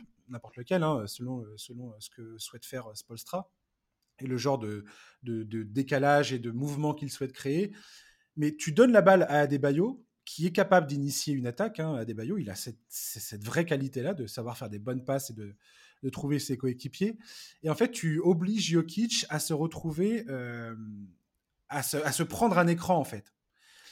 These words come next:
Et il disait ça pourquoi ? Il disait ça parce que Jokic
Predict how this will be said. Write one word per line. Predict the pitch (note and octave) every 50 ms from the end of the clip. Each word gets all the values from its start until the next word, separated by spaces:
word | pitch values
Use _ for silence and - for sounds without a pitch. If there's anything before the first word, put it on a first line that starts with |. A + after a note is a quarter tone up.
| - - - _ -
Et | D3+ C#3+ C#3+ C#3+ D3+ - - -
il | E3+ D3
disait | F3+ F3+ F3+ G3
ça | G3 G#3+ F#3+
pourquoi ? | G3 F#3+ F3 - - C4 C4
Il | A3 E3+ D#3
disait | D3 E3 F3 E3 F#3+ E3+
ça | - A#3+ B3
parce | B3 F#3+ - - - F#3+
que | - - - F#3+ F3 D#3 D3+ D#3 D3
Jokic | D3 E3+ F#3 F3+ - - C4 C4+ - - - - -